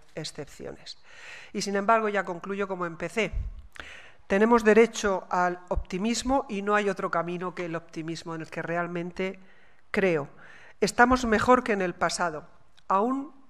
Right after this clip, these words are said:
mejor que, como diría Freud, siglos atrás él decía que habíamos progresado porque en lugar de quemarle a él, solo quemaban sus libros. Por tanto, había un cierto progreso en la humanidad.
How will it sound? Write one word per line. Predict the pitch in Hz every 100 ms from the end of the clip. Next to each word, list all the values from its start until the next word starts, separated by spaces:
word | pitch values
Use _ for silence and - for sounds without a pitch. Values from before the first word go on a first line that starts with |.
| -
mejor | 180 - 202 202
que, | 180
como | 170 170
diría | 170 208 208
Freud, | - 196 220 220
siglos | - - 196 196 190
atrás | 175 185 180
él | 190 190
decía | 180 - 185 190 190 - - -
que | 165
habíamos | 165 190 190
progresado | 202 196 196 196 196 196
porque | 190 180
en | 156
lugar | 165 175
de | 180
quemarle | 180 180 185 175 170
a |
él, | 180
solo | 180 185 175
quemaban | 165 156 151 151 151
sus | 151 -
libros. | 151 151 147 147 - - - - -
Por | 160 143
tanto, | 151 160 151 180
había | 160 151 151 147 -
un | 160
cierto | - 160 160 156
progreso | - 151 156 156
en | 160
la | 156
humanidad. | 156 151 147 151 185